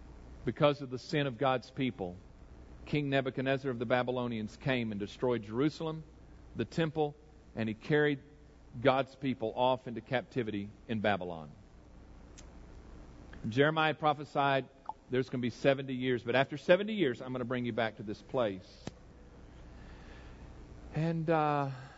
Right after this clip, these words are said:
Haggai was one of those that came back with the political leader,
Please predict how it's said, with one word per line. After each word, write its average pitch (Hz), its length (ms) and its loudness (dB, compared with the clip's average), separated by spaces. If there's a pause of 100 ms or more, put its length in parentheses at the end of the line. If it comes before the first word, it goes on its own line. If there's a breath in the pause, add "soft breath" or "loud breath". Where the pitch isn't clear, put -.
(160 loud breath)
Haggai 175 400 6
was 147 180 -2
one 156 160 0
of 147 60 0
those 143 200 2
that 139 100 -10
came 147 240 -2
back 113 340 0
with 120 240 -2
the 113 100 0 (300)
political 147 480 2
leader, 127 400 2